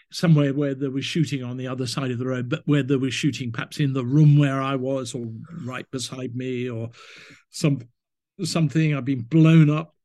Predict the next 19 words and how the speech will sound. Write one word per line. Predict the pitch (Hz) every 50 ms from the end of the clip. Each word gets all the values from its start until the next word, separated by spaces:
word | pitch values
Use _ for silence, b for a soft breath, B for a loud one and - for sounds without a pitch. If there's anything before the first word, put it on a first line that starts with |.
| _ _ _ _ _ _ _ _ _ _ _ _ _ _ _ _ _ _ _ _ _ _ _
various | 117 117 147 147 143 135 127 127 135 127 113 - - - - _ _ _ -
times. | - 139 131 120 120 120 131 139 139 135 - - - _ -
Um, | 135 143 143 139 139 139 143 139 139 143 143 120 B B B B B B B B B B B _ -
but, | 165 165 175 - _ _ - -
um, | 196 196 190 185 180 180 175 170 - - _ _ _ _ _ -
no, | 190 190 160 131 107 110 117 - _ _ _ _ _ _ _ _ _ _ _ _ _ _ _ _ _ _ _ _ _ -
I | 147 147
mean, | 156 151 147 147
I've, | 147 147 156 151 120 120 - - -
I've | 143 151 147 139 127
long | 139 156 165 180 175 170 170 165 151 135
since | - - - 139 123 127 156 - - - - - - -
regarded | 147 131 135 143 135 120 131 143 139 139 139 123 127 131 120 113
that | 139 131 139 143 - _ _ -
as | 135 135 135 127 127 120 120 - b b b b b b b b _ _ -
just | - - - _ _ _ - - -
the | - 113
kind | - - 135 127 120 120
of | 117 117